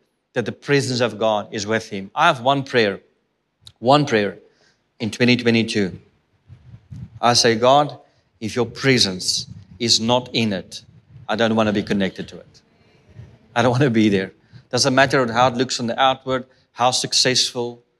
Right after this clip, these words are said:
how glamorous it looks on the outward appearance. If you are not there,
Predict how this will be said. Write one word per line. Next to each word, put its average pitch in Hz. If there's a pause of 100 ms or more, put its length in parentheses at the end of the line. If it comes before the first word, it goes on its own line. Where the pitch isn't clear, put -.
(200)
how 123
glamorous 120
it 98
looks 110
on 110
the 110
outward 117
appearance. 117
If 110
you 147
are 120
not 117
there, 98